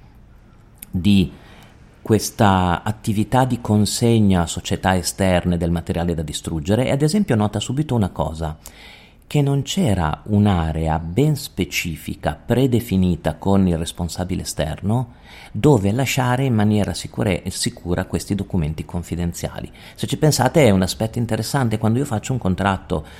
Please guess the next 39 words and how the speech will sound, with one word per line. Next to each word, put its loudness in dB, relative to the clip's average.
con 0
un 2
responsabile -4
esterno -2
che -8
prende 2
in 2
cura -2
e -2
tratti -4
i 0
miei 0
dati -4
per 2
distruggerli, -2
magari 2
la -4
prima -4
cosa 0
è 0
capire: -2
dove 0
ti -2
lascio -2
questi -8
dati, -6
visto -8
che -12
sono -4
confidenziali? -6
Individuiamo 4
una 2
stanza, -4
uno -2
spazio -4
accessibile -4
solo -2
a 2
noi, 0